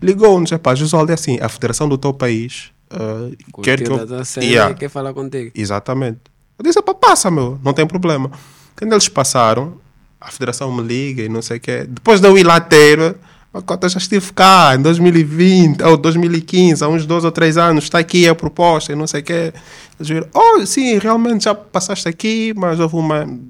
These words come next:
Speaker 1: pronto, não sei o que se
Speaker 2: Ah,
Speaker 1: passou."
Speaker 2: cara,
Speaker 1: Yeah.
Speaker 2: percebe-se.
Speaker 1: Yeah, pronto, queremos essa proposta.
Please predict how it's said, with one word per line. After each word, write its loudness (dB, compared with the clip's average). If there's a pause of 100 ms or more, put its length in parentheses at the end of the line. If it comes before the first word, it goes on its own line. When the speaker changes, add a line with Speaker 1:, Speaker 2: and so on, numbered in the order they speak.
(440)
Speaker 1:
pronto, 0
não 0
sei 2
o 4
que 4
se 6
Speaker 2:
Ah, 4
Speaker 1:
passou." 4
Speaker 2:
cara, 4
Speaker 1:
Yeah. 6 (420)
Speaker 2:
percebe-se. -6
Speaker 1:
Yeah, 4
pronto, 0
queremos 4
essa 0
proposta. -4